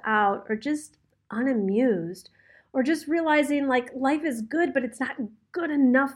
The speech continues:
for you, I want you to know that absolutely more is available to you, and that's why you're craving it.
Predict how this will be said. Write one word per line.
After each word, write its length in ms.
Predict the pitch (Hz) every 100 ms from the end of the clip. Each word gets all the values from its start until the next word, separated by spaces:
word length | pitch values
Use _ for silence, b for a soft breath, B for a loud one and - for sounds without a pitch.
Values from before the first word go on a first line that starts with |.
| -
for 180 | 226 214
you, 460 | 202 190 - - - _ _ _ _ _ _ _ _ - _ _ _
I 40 | 240
want 240 | 226 233
you 80 | 226
to 80 | 220
know 280 | 214 208 196
that 240 | 202 - _ -
absolutely 1300 | 214 240 214 - 226 196 208 208 226 226 220 196 208
more 500 | 190 190 185 180 -
is 180 | 196 196
available 500 | 190 190 185 190 -
to 180 | - 214
you, 240 | - 214 -
and 260 | 220 190 190
that's 320 | 185 185 -
why 140 | 190
you're 160 | 185 185
craving 500 | 185 190 180 185 170
it. 160 | 170